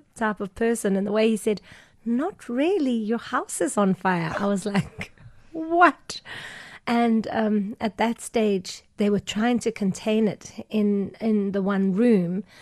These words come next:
Um, and they were trying all sorts of things. They had phoned, um, the security company, or we had sent the security company around. And, um, they were trying to contain it, and they were trying to get a hose pipe through the window,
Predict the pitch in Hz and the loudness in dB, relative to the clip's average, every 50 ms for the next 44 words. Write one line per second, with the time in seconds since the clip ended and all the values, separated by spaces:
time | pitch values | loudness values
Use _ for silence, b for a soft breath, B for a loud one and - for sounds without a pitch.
0 | B B B B B B B _ - 226 220 214 202 202 202 202 196 - - - | B B B B B B B _ -4 -2 0 0 0 0 -2 -4 -4 -6 -6 -4
1 | 214 226 208 196 196 202 208 214 208 202 - - 226 208 208 208 208 - 214 208 | -2 -2 -2 0 0 2 2 2 2 0 0 -2 0 0 2 2 0 0 0 -2
2 | 202 - - 214 - - 196 185 - - 190 190 196 185 - 185 185 139 170 214 | -2 -2 -4 -6 -4 -4 -6 -6 -2 -2 -2 0 -2 -2 -2 -4 -4 -4 -2 -2
3 | 208 190 - - - - - - 220 208 208 202 202 202 208 208 196 - - - | -4 -4 -4 -10 -18 -20 -4 0 2 4 4 4 4 4 4 2 0 -2 -8 -16
4 | - - 190 190 180 170 180 180 180 202 - - 202 185 - - 185 - - 226 | -10 -6 -4 -4 -2 -2 -2 -2 -4 -6 -6 -4 -6 -4 -4 -6 -8 0 0 2
5 | 214 202 - 196 - - 180 180 180 196 190 180 202 208 226 233 247 233 - - | 2 0 -2 -10 -8 -6 -4 -2 -2 -2 0 0 2 2 4 4 4 4 2 0
6 | 214 202 202 190 185 - - - 170 - 190 185 190 185 - - - 190 185 190 | 0 0 0 -2 -4 -8 -10 -12 -6 -4 -2 -2 -2 -4 -6 -8 -6 -4 -4 -2
7 | 190 196 185 180 185 185 180 170 165 170 - B B B B B B B B B | -2 0 0 0 -2 -2 -2 -4 -6 -8 -10 B B B B B B B B B
8 | B - 208 208 208 202 208 196 220 - - 196 185 175 180 185 185 190 - _ | B -2 0 0 2 2 2 2 0 -2 -2 0 0 2 0 0 -2 -2 -6 _
9 | _ _ _ - 208 208 208 - - - 226 226 240 247 233 - 226 - - 202 | _ _ _ 0 2 2 2 0 -2 0 2 2 4 2 2 0 -2 -2 0 -2
10 | 208 202 - 220 208 214 208 196 185 - - 190 190 185 185 190 196 190 - - | -2 -2 -2 0 0 2 2 0 -2 -2 -4 -4 -2 -2 -2 -2 -4 -4 -4 -2
11 | 214 226 226 - 214 - - 190 - - - - - 185 - - 226 233 226 226 | 0 0 0 -2 -2 -4 -2 -4 -4 -4 -8 -8 -8 -6 -2 0 2 2 2 0
12 | - - - 214 190 - - - - 214 202 202 190 185 226 226 226 226 220 208 | -4 -4 -2 -2 -2 -4 -8 -4 -2 0 2 2 2 4 4 4 4 4 4 2
13 | 208 208 208 202 202 202 | 2 2 2 0 0 -2